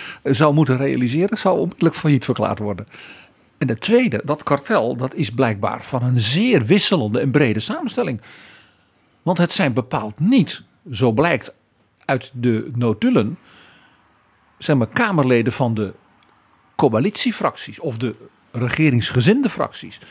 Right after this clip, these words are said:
waar men, eh, over klaagt. Het is in den brede. En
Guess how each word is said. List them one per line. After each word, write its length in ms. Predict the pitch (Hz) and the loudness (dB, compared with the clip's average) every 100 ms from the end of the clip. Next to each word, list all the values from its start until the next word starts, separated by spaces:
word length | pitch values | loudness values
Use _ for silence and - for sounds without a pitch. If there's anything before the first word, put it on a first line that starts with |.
| - | -12
waar 260 | 131 165 123 | 0 2 4
men, 300 | 127 107 98 - - - _ | 2 0 -6 -16 -20 -20 _
eh, 540 | - 120 113 101 113 110 | -4 -2 -2 -4 -4 -4
over 220 | 131 - | -4 -4
klaagt. 480 | - - 131 - - _ _ _ _ _ _ _ _ _ _ _ | -6 -6 -8 -10 -20 _ _ _ _ _ _ _ _ _ _ _
Het 140 | 185 160 | -2 0
is 260 | 123 - _ | 0 -4 _
in 200 | - 185 | 0 2
den 220 | 123 117 | 2 0
brede. 360 | 123 214 247 185 - _ _ _ _ _ _ _ _ | 0 -2 -2 -6 -10 _ _ _ _ _ _ _ _
En 160 | 170 | 0